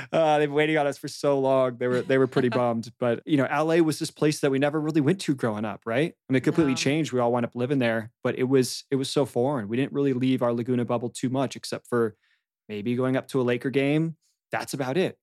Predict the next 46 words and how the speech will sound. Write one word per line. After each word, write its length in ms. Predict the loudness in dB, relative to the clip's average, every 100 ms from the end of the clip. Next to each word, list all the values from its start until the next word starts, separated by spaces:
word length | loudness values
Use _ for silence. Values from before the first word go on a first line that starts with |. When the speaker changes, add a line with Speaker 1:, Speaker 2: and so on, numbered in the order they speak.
| -12
Speaker 2:
The 60 |
girls 340 | -8 -2 -2 -2
and 100 | -2
I 140 | 0
would 160 | -2 -6
go 440 | -4 -2 -2 -6 -10
to 80 | -14
Melrose 720 | -8 -4 -4 -2 -2 -4 -10
and 100 | -12
go 140 | -12
shopping. 800 | -14 -10 -8 -8 -10 -12 -14 -18 _ -20
<laughs> 160 | -12
We 140 | -6 -4
would 140 | -4
ditch 200 | -4 -8 -8
school 400 | -14 -8 -6 -4
and 140 | -6
go, 260 | -8 -8 -6
Speaker 1:
Who? 200 | -2 -2
Speaker 2:
go 60 | -4
shopping 400 | -6 -8 -8 -12
in 120 | -10
L 160 | -10 -8
A. 280 | -8 -8 -6 -8 -6
<laughs> 120 | -8 -8 -16 -18 -18 -20 _ -2
Speaker 1:
Rack 260 | 0 0
up 80 | -4
a 60 | -4
couple 180 | -4 -4
of 60 |
detentions 460 | -6 -4 -4 -4 -4
for 80 | 0
that 160 | 0 0
one? 180 | -2 -4 -10
Speaker 2:
Probably, 640 | -4 -4 -4 -6 -4 -4
I'm 80 | -6
assuming. 560 | -10 -12 -10 -8 -8 -6
I 100 | 0
actually 380 | 0 0 -4 -4
also, 260 | -4 -4 -6
once 220 | -6 -6
the 100 | -2
show 260 | -2 -2 -4
Speaker 1:
<laughs> 40 |
Speaker 2:
aired, 440 | -2 0 0 -2 -6 -14 _
which, 280 | -8 -8